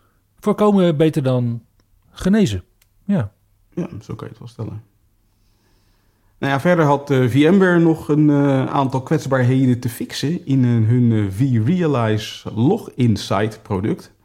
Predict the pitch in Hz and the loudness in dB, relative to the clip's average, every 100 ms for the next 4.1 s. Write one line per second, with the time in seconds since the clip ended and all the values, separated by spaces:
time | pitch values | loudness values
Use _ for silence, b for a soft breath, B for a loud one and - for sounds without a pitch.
0 | b b b 131 139 254 - 135 147 147 | b b b 0 0 0 -2 -2 2 2
1 | 139 - 226 247 220 - 151 143 180 170 | 0 -4 -2 0 0 -2 -2 -2 -2 -2
2 | 156 135 196 - 196 156 131 139 123 110 | -2 -2 -2 -2 -2 0 0 0 0 0
3 | 127 127 175 123 117 117 - - 220 - | 2 2 2 0 -2 -2 -4 -2 -4 -6
4 | - | -12